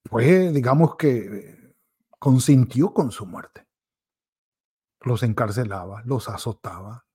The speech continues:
los castigaba. Entonces, lo que Pablo hizo cuando habla de perseguidor, esa palabra, ese calificativo, eh, incluye muchísimo, ¿sí? De mal que él hizo. "A pesar de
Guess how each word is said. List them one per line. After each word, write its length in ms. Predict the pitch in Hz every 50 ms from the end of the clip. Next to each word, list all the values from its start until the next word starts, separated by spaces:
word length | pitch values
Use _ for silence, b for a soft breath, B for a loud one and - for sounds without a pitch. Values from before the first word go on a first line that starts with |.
| _ _ -
los 220 | 139 120 - -
castigaba. 760 | - - - _ - - 123 92 95 95 95 92 104 127 127 _ _ _ _ _ _ _
Entonces, 580 | - 123 104 - 147 139 - 208 190 - - B B B B B
lo 200 | - 139 131 123
que 140 | - 131 117
Pablo 480 | - - 156 160 160 190 202 196 190 170
hizo 340 | 185 190 - - 220 214
cuando 440 | 214 185 147 131 123 123 120 110 120
habla 260 | 135 147 175 202 214
de 140 | 202 175 143
perseguidor, 960 | - - 139 117 101 - 131 117 101 113 107 101 135 180 214 226 269 247 190 156 120 - -
esa 440 | 139 147 160 - - - 190 185
palabra, 540 | - 170 139 135 143 156 165 185 175 170 160
ese 420 | 139 - - 180 175 165 147 123 -
calificativo, 920 | - 131 113 131 110 123 127 - 120 113 - - 175 208 226 240 233 233 B B B B B B
eh, 180 | - 135 120 113 120
incluye 420 | 143 127 - - 127 139 139 147
muchísimo, 680 | 139 123 113 - - - 302 220 - - - 104 95 - b b b b
¿sí? 300 | _ - 165 214 220 - _ _ _ _
De 240 | - 131 120 131 - 131
mal 360 | 123 123 135 151 185 185 170
que 120 | - 151
él 100 | 131 147
hizo. 300 | 170 165 - - 117 - _ _ _ _ _
"A 200 | - 127 - - _ _ _ _ _ -
pesar 560 | 156 120 - - - - 196 240 262 247 240
de 280 | 226 233 254 247 -